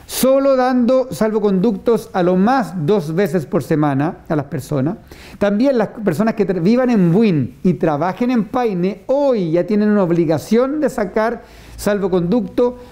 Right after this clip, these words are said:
para todos e incluso los funcionarios públicos. Funcionarios públicos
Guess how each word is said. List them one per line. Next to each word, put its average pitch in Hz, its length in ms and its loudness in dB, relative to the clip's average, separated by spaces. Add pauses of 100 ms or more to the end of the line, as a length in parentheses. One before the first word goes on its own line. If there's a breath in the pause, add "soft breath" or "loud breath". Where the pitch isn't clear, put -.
(140 loud breath)
para 208 240 0
todos 285 520 -2
e 196 60 0
incluso 262 640 0
los 240 180 0
funcionarios 190 640 0
públicos. 180 640 0
Funcionarios 139 440 0
públicos 170 560 0